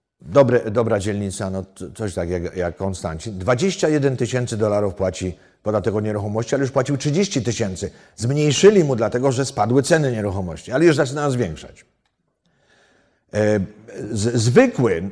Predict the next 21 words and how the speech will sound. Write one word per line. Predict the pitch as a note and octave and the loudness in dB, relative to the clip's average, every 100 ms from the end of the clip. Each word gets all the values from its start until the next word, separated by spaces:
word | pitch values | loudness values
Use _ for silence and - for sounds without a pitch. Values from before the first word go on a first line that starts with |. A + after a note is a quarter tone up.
| - | -4
naprawdę | A#2+ C3 G3 G3+ F3 | 0 2 4 6 6
nic, | D#3+ F#3 - | 4 0 -2
nic | D#3 F#3+ - | 0 0 0
specjalnego | - C#3+ E3+ D3+ F3 F3+ C3 | -2 0 2 4 4 4 4
w, | G#2+ - | 2 -4
w, | G2+ G#2 F#2+ G2 F#2+ | -8 -6 -6 -6 -2
w | |
jakimś | A2 A#2+ C#3 B2+ | 0 0 0 0
nawet | C3+ C3+ | 0 0
średnim | - E3 G#3+ G#3+ | 2 4 6 4
miasteczku, | D#3+ B2 - G2 - G2 | 4 2 0 -4 -4 -2
to | C#3+ | 0
się | C#3 | 0
płaci | D3+ C3+ - D#3+ | 2 2 2 0
gdzieś | D3+ | 0
w | C3 | 2
granicach | D3 C#3+ D#3 | 0 2 0
czterech, | - C#3+ C3+ C3+ | 2 4 4 2
pięciu | C#3+ B2 D3+ | 0 -2 -2
tysięcy | C#3 A2+ C3 C#3+ | -4 -4 -4 0
dolarów. | C3 G#2+ A#2 C3 | 0 2 0 -2